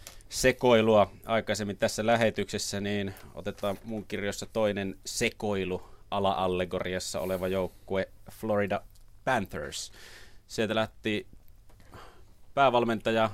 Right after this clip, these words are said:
vähän sekavissa tunnelmissa, mies ei itsekään tiennyt, että miksi oikein lähdettiin, vaikka menestystä tuli.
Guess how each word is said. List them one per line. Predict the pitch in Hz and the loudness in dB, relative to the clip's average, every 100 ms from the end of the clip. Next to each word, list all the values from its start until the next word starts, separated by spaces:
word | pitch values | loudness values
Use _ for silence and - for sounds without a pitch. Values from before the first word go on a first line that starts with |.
| - | -4
vähän | 104 107 | -6 -4
sekavissa | 110 107 - - | -2 -2 -2 -4
tunnelmissa, | 123 113 104 110 | -2 -2 -2 -4
mies | 104 - | -4 -2
ei | 92 | -4
itsekään | 113 110 110 104 | -4 -6 -4 -4
tiennyt, | 110 104 98 110 107 104 | -4 -4 -2 0 0 -4
että | 104 107 101 | -6 -6 -6
miksi | 113 110 - | -4 -6 -4
oikein | 101 95 107 | -4 -2 0
lähdettiin, | 120 107 - - 101 | 0 0 -4 -6 -4
vaikka | 98 - 98 | -4 -6 -6
menestystä | 110 107 - - 87 | -4 -4 -6 -8 -10
tuli. | - 135 117 104 | -2 2 2 0